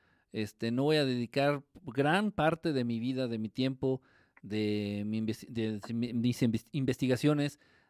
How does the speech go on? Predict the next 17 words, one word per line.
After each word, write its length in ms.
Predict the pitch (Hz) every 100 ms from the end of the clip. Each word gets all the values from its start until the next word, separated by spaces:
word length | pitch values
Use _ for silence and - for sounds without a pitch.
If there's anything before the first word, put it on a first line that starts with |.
| -
de 260 | 107 117 113
lo 140 | 113
que 160 | - 123
yo 160 | 170
hago, 280 | 170 180 165
de 100 | 127
lo 100 | 117
que 140 | - 120
yo 140 | 139
soy, 340 | - 123 143 - _ _ _ _ _ _
de 240 | - 110
mi 100 | 120
prestigio, 680 | 123 127 - 185 - 135 139 - _ _ _ _ _
eh, 560 | - 104 104 - 82 -
en 260 | - 139 139
algo 300 | 156 156 147
que, 580 | - 120 117 113 113